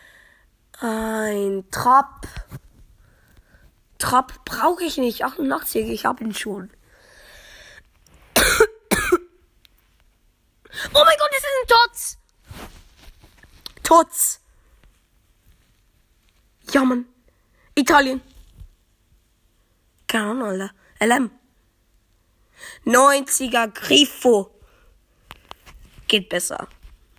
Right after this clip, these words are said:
Aber trotzdem ist es bis jetzt die beste Karte.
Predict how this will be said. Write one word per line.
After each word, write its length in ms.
Aber 260
trotzdem 520
ist 160
es 100
bis 200
jetzt 200
die 60
beste 340
Karte. 460